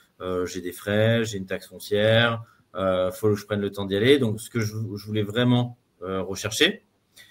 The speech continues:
c'était ça, c'était de me dire, je peux,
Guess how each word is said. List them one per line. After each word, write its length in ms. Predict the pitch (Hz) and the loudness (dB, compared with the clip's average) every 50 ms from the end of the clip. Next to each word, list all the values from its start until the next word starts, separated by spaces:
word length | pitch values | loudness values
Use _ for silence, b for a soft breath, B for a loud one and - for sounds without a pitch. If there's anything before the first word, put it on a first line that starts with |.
| b b | b b
c'était 320 | _ - - 113 107 120 113 | _ -6 -4 -4 0 0 2
ça, 240 | 113 160 147 139 117 | 4 4 4 4 2
c'était 280 | - 110 107 113 113 | -2 -4 -2 -2 0
de 60 | 107 | 0
me 160 | 107 107 107 107 | 2 2 2 2
dire, 380 | 107 120 143 156 135 113 117 - - _ _ _ _ _ | 4 4 4 4 4 2 -2 -6 -14 _ _ _ _ _
je 220 | 107 101 101 117 143 | -8 -4 2 4 4
peux, 600 | 143 127 110 143 143 143 143 139 139 135 - | 4 4 2 2 4 6 6 6 4 2 -4